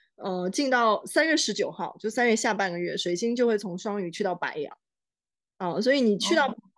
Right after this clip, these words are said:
Speaker 2: 越换越换。
Speaker 1: 对，所以其实你看水星在三月又会换两个星座，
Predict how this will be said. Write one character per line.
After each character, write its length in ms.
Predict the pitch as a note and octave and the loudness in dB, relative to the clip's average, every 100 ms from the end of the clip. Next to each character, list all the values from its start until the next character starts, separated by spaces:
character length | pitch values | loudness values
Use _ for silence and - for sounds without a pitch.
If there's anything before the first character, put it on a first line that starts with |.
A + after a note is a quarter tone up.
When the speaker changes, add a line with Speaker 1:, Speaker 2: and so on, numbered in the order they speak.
| - | -20
Speaker 2:
越 80 | F#3 | -14
换 0 | |
越 60 | F#3+ | -12
换。 100 | F#3 - _ _ _ _ _ _ _ | -12 -16 _ _ _ _ _ _ _
Speaker 1:
对， 340 | C4+ G3+ - - | 2 2 0 -8
所 200 | - D4+ | -2 0
以 80 | D4 | 2
其 160 | - | 0
实 340 | B3 B3+ C4 - | -2 -2 -2 -4
你 140 | - G3+ | -4 -2
看 200 | C#4 A#3 | 0 -2
水 220 | A#3 F#3+ | -2 -4
星 180 | F#3 B3 | -4 -2
在 140 | B3+ | 0
三 240 | A#3 G#3+ G#3+ | 0 -2 -2
月 100 | G3+ | 0
又 120 | G#3+ | -2
会 80 | A3 | -4
换 260 | - C#4 | -6 -6
两 160 | A3+ G#3+ - | -6 -8 -12
个 80 | G3+ | -10
星 260 | - G3+ | -4 -2
座， 220 | G3 F3 | -2 -8